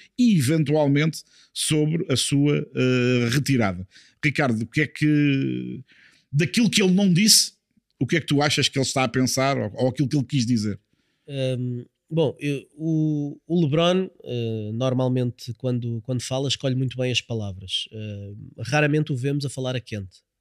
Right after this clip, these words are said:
Speaker 2: As coisas normalmente são muito ponderadas. Ainda para mais depois de uma, de uma época em que eles conseguiram, começaram dois, duas vitórias, dez derrotas. Conseguiram mudar a época, virar a época
Speaker 1: As
Speaker 2: ao contrário.
Speaker 1: páginas tantas estavam-se a pensar que eles não chegavam ao play-in, não é?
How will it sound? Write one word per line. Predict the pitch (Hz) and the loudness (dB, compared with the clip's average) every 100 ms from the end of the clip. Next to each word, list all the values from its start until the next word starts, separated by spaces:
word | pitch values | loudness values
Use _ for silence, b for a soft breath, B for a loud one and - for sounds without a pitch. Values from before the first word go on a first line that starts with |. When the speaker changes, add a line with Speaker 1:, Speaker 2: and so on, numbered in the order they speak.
| - | -20
Speaker 2:
As | |
coisas | - 113 113 | -18 -16 -10
normalmente | 120 117 123 - | -8 -6 -6 -6
são | |
muito | 113 131 139 - | -4 -2 -4 -6
ponderadas. | 127 120 107 92 92 - B B B B B B _ | -8 -6 -6 -10 -12 -18 B B B B B B _
Ainda | 139 | -6
para | 160 165 | -2 0
mais | 180 175 | 0 0
depois | - 175 147 | 0 0 2
de | 135 156 143 139 - | 2 2 2 0 -2
uma, | 139 135 131 123 120 113 110 110 | -4 0 0 0 -2 -2 -4 -6
de | 127 | -2
uma | 131 | 0
época | 127 123 - | 0 0 -4
em | 123 | -4
que | |
eles | 127 | -4
conseguiram, | - 127 - 131 117 107 101 131 151 165 _ | -4 -4 -4 -2 -4 -6 -8 -16 -20 -20 _
começaram | 123 135 123 117 123 | -4 -2 0 -2 -2
dois, | 131 147 123 | 0 0 0
duas | 143 143 | -2 -2
vitórias, | 120 135 131 | 0 0 0
dez | 123 135 | 0 -2
derrotas. | 113 110 107 - 104 | -2 -6 -6 -8 -10
Conseguiram | - 123 - 139 139 | -6 -4 -2 0 0
mudar | 135 131 135 139 | 0 0 0 2
a | 135 | 2
época, | 131 139 - 127 | 2 0 -2 -4
virar | 113 131 135 | -2 0 0
a | |
época | 131 - | -2 -4
Speaker 1:
As | - | -2
Speaker 2:
ao | 143 | 2
contrário. | 135 147 | 2 4
Speaker 1:
páginas | 147 | 2
tantas | 160 180 - - | 2 2 0 -6
estavam-se | 139 175 170 185 | -2 0 2 2
a | |
pensar | 165 170 185 | 2 2 2
que | 202 | 2
eles | 202 | 2
não | |
chegavam | - 147 151 | 2 2 2
ao | 175 | 2
play-in, | 175 180 135 | 2 4 4
não | |
é? | 127 | 4